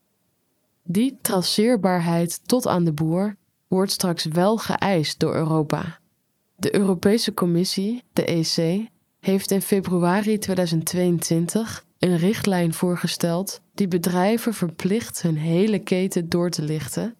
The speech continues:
en schadelijke gevolgen voor mens en mensenrechten op te sporen en te voorkomen. En in december tweeduizend tweeëntwintig is een akkoord bereikt over de ontbossingswet, zo meldt de E C.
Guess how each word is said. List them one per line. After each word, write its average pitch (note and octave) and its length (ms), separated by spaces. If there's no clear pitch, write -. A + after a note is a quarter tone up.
en F#3 140
schadelijke G#3 680
gevolgen F#3 680
voor E3+ 220
mens E3 480
en F3 220
mensenrechten F3+ 840
op A#3 200
te F3+ 100
sporen F3 640
en F#3+ 140
te F#3 80
voorkomen. E3 720
En F#3+ 180
in F#3+ 120
december A3+ 600
tweeduizend F3 480
tweeëntwintig F#3 960
is G3 140
een G#3+ 120
akkoord A#3 440
bereikt E3+ 600
over F#3+ 200
de F#3+ 100
ontbossingswet, D3+ 1120
zo F3+ 240
meldt E3 280
de - 140
E D#3+ 100
C. E3 440